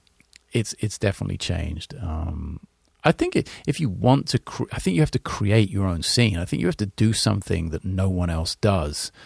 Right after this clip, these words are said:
Um, that, that would probably be my suggestion if you wanted to be a recording musician. And, you know, I, I love it. I gotta say, I'm a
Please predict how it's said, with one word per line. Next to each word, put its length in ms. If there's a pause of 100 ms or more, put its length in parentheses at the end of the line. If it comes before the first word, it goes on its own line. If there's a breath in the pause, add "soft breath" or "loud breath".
(460 loud breath)
Um, 560
that, 120 (200)
that 120
would 100
probably 260
be 100
my 400 (140)
suggestion 540
if 140
you 80
wanted 380
to 280 (200)
be 120
a 60
recording 680
musician. 580
And, 300 (340)
you 120
know, 180 (240)
I, 180
I 120
love 260
it. 60
I 100
gotta 160
say, 220
I'm 120
a 80